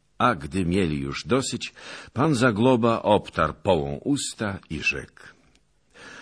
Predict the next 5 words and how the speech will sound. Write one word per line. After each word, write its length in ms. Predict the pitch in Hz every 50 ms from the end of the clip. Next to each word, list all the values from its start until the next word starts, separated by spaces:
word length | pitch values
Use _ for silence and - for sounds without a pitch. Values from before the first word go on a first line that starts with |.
| - - - - _ _ _ _ _
„Do 280 | 87 110 160 170 175 170
śmierci 920 | - - - - - 98 120 131 127 123 113 104 - - - 117 127 131
nie 140 | 107 104 104
przestanę 720 | - - - 110 107 - - - 95 92 95 95 95 90
powtarzać, 1300 | 78 - - 82 - - - - 78 78 85 76 78 82 78 78 78 78 78 - - - - - -